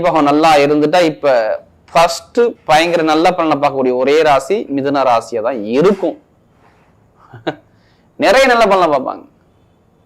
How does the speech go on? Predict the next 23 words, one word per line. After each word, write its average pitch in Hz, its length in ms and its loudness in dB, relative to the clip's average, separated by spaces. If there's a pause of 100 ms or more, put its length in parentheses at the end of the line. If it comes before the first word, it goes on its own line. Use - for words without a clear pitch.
மிதுனத்துக்கு 180 520 -2 (180)
நல்ல 220 380 2
ஒரு 156 120 2 (200)
டைமிங் 190 400 2
இருக்குது. 143 260 -2 (920)
ஃபர்ஸ்ட் 160 240 0 (120)
ஜாதகத்துல 196 420 4
பாருங்க, 156 220 2 (160)
ஏன் 220 260 2
ஒரு 185 100 2 (100)
பொது 170 200 2
பலனா 165 240 0
கொடுக்குறேன்னா 143 360 0
உங்க 151 200 0
ஜாதகத்துல 175 460 4
லக்னத்துல 175 440 -2
இருந்து 175 220 -2
சனி 160 160 0
பகவான் 151 260 -2
நல்லவரா 143 420 2 (120)
கெட்டவரான்னு 143 500 0
நீங்க 127 140 -4 (140)
பாத்துக்கணும். 131 500 -2